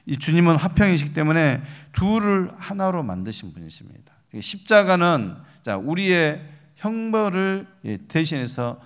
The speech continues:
받으신 저주였습니다. 아, 그래서 이 저주의 상징이었지만, 이제는 플러스가 되었습니다. 아, 그러니까 십자가를 우리가 더하기라고 그러죠. 플러스라고 그럽니다. 하나님과 우리를 연결시켜주는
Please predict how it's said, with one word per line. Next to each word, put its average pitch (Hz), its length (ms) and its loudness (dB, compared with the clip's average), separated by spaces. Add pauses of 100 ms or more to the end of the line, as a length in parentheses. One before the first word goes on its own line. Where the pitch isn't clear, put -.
(220)
받으신 110 520 -8
저주였습니다. 120 920 -2 (300)
아, 85 140 -10
그래서 127 300 -6 (400)
이 196 680 -6
저주의 185 420 0
상징이었지만, 143 1080 -6 (180)
이제는 180 520 -2 (400)
플러스가 220 460 -2
되었습니다. 80 680 -12 (320)
아, - 100 -18
그러니까 147 460 -6 (180)
십자가를 185 560 -4
우리가 120 200 -6
더하기라고 131 560 -2
그러죠. 95 420 -10
플러스라고 185 500 -4
그럽니다. 90 440 -14 (400)
하나님과 165 960 0
우리를 147 600 -2
연결시켜주는 139 1120 -2